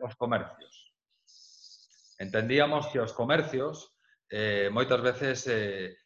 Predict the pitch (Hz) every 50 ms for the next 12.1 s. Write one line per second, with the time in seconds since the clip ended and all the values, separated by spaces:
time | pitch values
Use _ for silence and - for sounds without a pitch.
0 | _ _ 95 98 - 139 131 127 117 113 113 113 120 143 151 123 110 - 117 113
1 | 143 160 143 113 113 131 139 127 113 110 107 101 101 95 95 104 98 - 107 110
2 | 117 123 120 - 117 104 98 101 - - 104 98 95 92 92 - _ _ _ _
3 | _ _ - 92 92 92 92 92 98 110 117 120 120 113 110 107 104 101 104 101
4 | - 120 117 139 170 185 143 113 110 107 104 107 104 101 95 92 - 139 139 131
5 | 107 104 98 101 95 95 95 - 110 104 101 101 101 101 - 104 95 95 95 -
6 | 98 - 110 117 123 135 135 - _ _ _ _ _ _ _ _ _ _ - 98
7 | 110 113 113 117 127 113 110 120 123 131 123 127 123 98 92 107 95 - 101 107
8 | 113 120 123 117 113 113 117 123 127 - 123 104 101 - - - _ 107 107 -
9 | 143 147 139 120 - - 104 98 95 92 - _ - - - - _ _ _ _
10 | _ _ _ _ _ _ _ _ _ - 92 90 113 117 123 127 123 120 117 110
11 | 107 101 98 - 104 104 113 120 120 117 113 - - - 107 107 110 117 113 -
12 | -